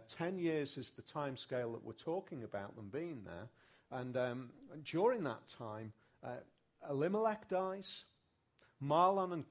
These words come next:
Chilion die, who are the two sons of Elimelech and Naomi. A-, and Naomi is left then with,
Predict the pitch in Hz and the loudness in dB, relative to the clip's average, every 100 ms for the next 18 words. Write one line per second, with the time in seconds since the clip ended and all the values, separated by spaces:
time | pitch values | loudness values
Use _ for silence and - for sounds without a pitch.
0 | - 165 175 165 160 156 147 143 147 _ | 0 0 2 -2 2 4 4 0 -4 _
1 | _ _ _ 151 127 120 117 - - 160 | _ _ _ -2 0 0 -4 -8 -6 -4
2 | - - 175 170 165 175 - - - _ | -4 -4 -2 -2 -4 -8 -10 -12 -14 _
3 | _ 131 131 - 135 139 139 135 139 135 | _ -4 -4 -2 0 2 2 2 0 -2
4 | - - 127 127 123 131 131 139 - _ | -10 -10 -6 -2 0 0 -2 -6 -10 _
5 | _ _ _ - 156 - 165 147 147 151 | _ _ _ -2 0 0 -2 -2 2 4
6 | 156 190 220 214 185 180 170 117 - - | 4 2 0 -2 -2 2 2 2 -2 -2
7 | 147 143 110 110 113 113 | 0 0 -2 -4 -4 -4